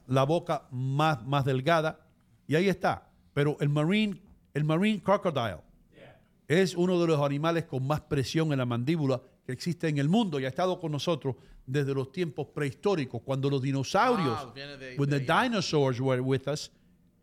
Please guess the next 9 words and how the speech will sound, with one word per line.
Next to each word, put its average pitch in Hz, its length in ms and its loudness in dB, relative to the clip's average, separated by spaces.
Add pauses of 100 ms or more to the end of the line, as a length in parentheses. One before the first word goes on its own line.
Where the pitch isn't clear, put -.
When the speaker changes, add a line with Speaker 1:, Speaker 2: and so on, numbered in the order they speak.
(340)
Speaker 1:
ya 180 180 4
existían 196 540 -2
los 143 140 -4
cocodrilos 139 640 -2 (200)
con 120 140 -2
nosotros. - 360 -8 (520)
¿Ok? 113 160 -6 (120)
Pero 139 180 0
existen 175 420 -4